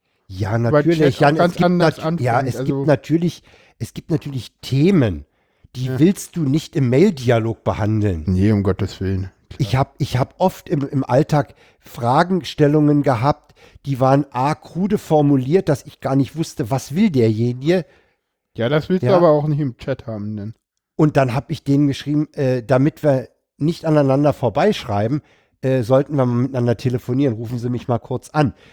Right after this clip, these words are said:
Speaker 1: Und im
Speaker 2: Ja,
Speaker 1: Dialog
Speaker 2: ja.
Speaker 1: hast du solche Fälle unter Umständen ganz schnell erledigt
Speaker 2: Ja, ja.
Speaker 1: gehabt. Dann hat der nämlich gemerkt,
Speaker 2: Ja.
Speaker 1: „Ach, ich hab mich ja in der, in der Anfrage schon völlig verhauen. Das wollte ich ja gar nicht.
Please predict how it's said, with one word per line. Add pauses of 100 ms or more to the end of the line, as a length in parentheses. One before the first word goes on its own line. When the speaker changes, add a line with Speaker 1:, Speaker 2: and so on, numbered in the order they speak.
(180)
Speaker 1:
Und
im
Speaker 2:
Ja,
Speaker 1:
Dialog
Speaker 2:
ja.
Speaker 1:
hast
du
solche
Fälle
unter
Umständen
ganz
schnell
erledigt
Speaker 2:
Ja,
ja.
Speaker 1:
gehabt. (260)
Dann
hat
der
nämlich
gemerkt,
Speaker 2:
Ja. (160)
Speaker 1:
„Ach,
ich
hab
mich
ja
in
der,
in
der
Anfrage
schon
völlig
verhauen. (200)
Das
wollte
ich
ja
gar
nicht.